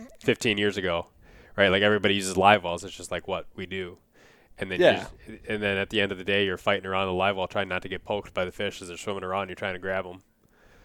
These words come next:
Speaker 1: Um, <laughs> so it was, like, interesting just how the, the cultural differences about how people would handle fish were different.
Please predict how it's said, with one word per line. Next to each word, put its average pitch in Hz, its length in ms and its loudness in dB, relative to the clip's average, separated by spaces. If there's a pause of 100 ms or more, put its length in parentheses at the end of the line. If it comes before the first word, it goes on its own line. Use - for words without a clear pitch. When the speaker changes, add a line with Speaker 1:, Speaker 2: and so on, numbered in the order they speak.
(200)
Speaker 1:
Um, 92 360 -2 (280)
<laughs> - 340 -20
so 120 100 -4 (220)
it 120 60 0
was, 110 160 -2
like, 104 320 -2 (300)
interesting 127 440 0
just 113 200 -2 (100)
how 110 180 4
the, 98 140 -6 (160)
the 104 100 -4
cultural 113 380 0
differences 95 500 -4
about 90 300 -4
how 95 240 0
people 95 320 -6
would 90 100 -4
handle 92 260 -4
fish - 460 -8 (300)
were 98 120 -6
different. 87 400 -8